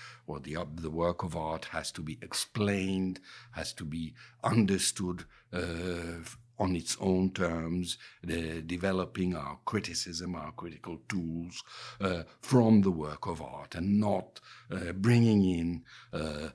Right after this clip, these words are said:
literary history or Hegelian philosophy or, uh, whatever else. Uh, this is, this is, I think, one of the most important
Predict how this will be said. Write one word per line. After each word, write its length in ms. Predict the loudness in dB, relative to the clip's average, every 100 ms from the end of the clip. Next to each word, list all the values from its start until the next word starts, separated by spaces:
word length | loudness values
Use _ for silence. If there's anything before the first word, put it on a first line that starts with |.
| -14 0
literary 540 | 0 4 2 2 0
history 800 | 0 0 0 0 -4 -2 -4 -6 -12 -10
or 400 | -8 -8 -10 -16 _
Hegelian 680 | -2 0 2 2 0 -2 -4
philosophy 880 | -6 -6 -6 -6 -8 -8 -6 -6 -8
or, 460 | -8 -6 -6 -8 -12 -16 -20 -2
uh, 240 | 0 0 -2
whatever 480 | -2 -4 -8 -8
else. 400 | -8 -8 -6 -6 -8 -16 -20 -2
Uh, 360 | 2 2 2 2
this 240 | 2 2
is, 280 | 0 -2 -6
this 260 | -6 -4 -4
is, 140 | -4
I 100 | -4
think, 300 | -2 -4 -4
one 100 | -6
of 140 | -6 0
the 60 |
most 340 | 2 2 -2 -4
important 560 | -4 -6 -8 -10 -10